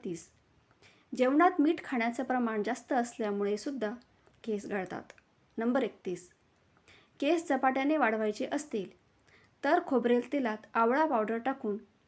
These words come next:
केसांच्या मुळांना मालिश करावी, त्यामुळे केस वाढतील. नंबर बत्तीस,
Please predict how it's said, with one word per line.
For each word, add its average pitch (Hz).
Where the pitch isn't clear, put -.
केसांच्या 294
मुळांना 269
मालिश 202
करावी, 190
त्यामुळे 220
केस 220
वाढतील. 196
नंबर 247
बत्तीस, 208